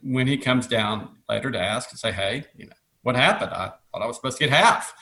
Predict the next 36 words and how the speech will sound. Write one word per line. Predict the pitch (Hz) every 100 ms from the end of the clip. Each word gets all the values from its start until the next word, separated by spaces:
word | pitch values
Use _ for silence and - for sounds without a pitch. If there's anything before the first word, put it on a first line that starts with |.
| - - - _ -
The | -
sister | 190 190 180
said, | 175 160 160 143 - _ _ _ _ _ _ -
"Well, | 123 147
there | 160 160
was | -
nothing | 135 139 147
to | 165
divide | 147 151 214 208
because | 147 143 139
Mama | 117 117 135
gave | 117 120
me | 113 104
everything | 135 170 104 107 123 - _ _ _ 110
while | 107 107
she | 127
was | 120
still | - 190
alive. | 202 247 320 - -
And | 117 -
so | 113
when | 110
Mama | 104 104 104
died, | 104 123 190 - - _
she | - 180
didn't | 269 269
have | 349
anything. | 320 139 107 - _
You | 120
know, | 101 120
fifty | 120 120 147
percent | 139 160 151
of |
nothing | 120 120 - 160
is | 165
nothing." | 185 269 - -